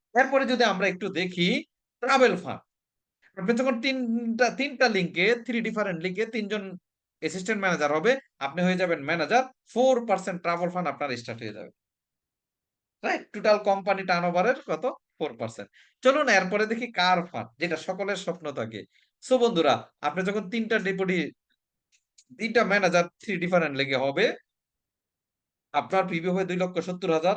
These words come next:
ক্যালেন্ডার মান্থ, আপনি হয়ে যাবেন ডেপুটি জেনারেল ম্যানেজার, ফোর পার্সেন্ট কার ফান্ড পাবেন, আপনি কোম্পানি থেকে রিওয়ার্ড পাবেন, সেলিব্রেশন পাবেন, সবকিছু হবে। Finally, আপনি যখন,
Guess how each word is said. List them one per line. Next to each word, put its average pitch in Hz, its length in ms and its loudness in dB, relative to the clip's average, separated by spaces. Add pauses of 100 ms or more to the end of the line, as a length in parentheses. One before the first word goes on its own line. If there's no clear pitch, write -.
(100)
ক্যালেন্ডার 165 420 0
মান্থ, 175 240 0 (320)
আপনি 143 280 -2
হয়ে 175 120 2
যাবেন 175 260 2
ডেপুটি 160 300 -4
জেনারেল 151 360 -2
ম্যানেজার, 165 380 -4
ফোর 147 300 -8
পার্সেন্ট 135 320 -8
কার 131 160 -2
ফান্ড 127 260 -10
পাবেন, 139 280 -4 (260)
আপনি 139 180 -10
কোম্পানি 139 340 -6
থেকে 139 180 -10
রিওয়ার্ড 123 360 -4
পাবেন, 127 240 -6
সেলিব্রেশন 131 580 -12
পাবেন, 123 220 -8
সবকিছু 117 400 -12
হবে। 95 240 -14 (380)
Finally, 185 420 2 (1400)
আপনি 143 260 -4
যখন, 226 280 0